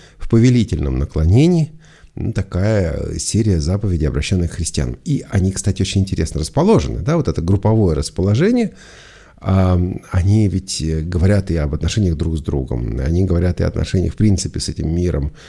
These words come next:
с Богом, да, «Всегда радуйтесь, непрестанно молитесь, за всё благодарите». Вот, в этом плане, м, оно, конечно, очень и очень, э, здорово,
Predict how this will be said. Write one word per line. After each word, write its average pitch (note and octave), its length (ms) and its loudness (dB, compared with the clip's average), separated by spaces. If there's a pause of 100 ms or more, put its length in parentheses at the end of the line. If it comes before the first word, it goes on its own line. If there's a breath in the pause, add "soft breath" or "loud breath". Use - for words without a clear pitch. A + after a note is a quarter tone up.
(200 loud breath)
с D#2 160 0
Богом, E2 560 2
да, E2 160 -6
«Всегда F2+ 300 -2
радуйтесь, E2 420 -2
непрестанно D#2+ 500 0
молитесь, E2 460 0
за D#2+ 100 0
всё D#2 240 -2
благодарите». D#2 680 -2 (600 loud breath)
Вот, F#2+ 460 2
в G2 300 2
этом A2 200 2
плане, A2+ 520 2 (300 loud breath)
м, F2 280 -2
оно, E2+ 260 2
конечно, E2+ 440 0
очень F2+ 440 -2
и F2+ 80 -4
очень, E2 580 0 (280 loud breath)
э, D#2 260 0
здорово, E2+ 560 0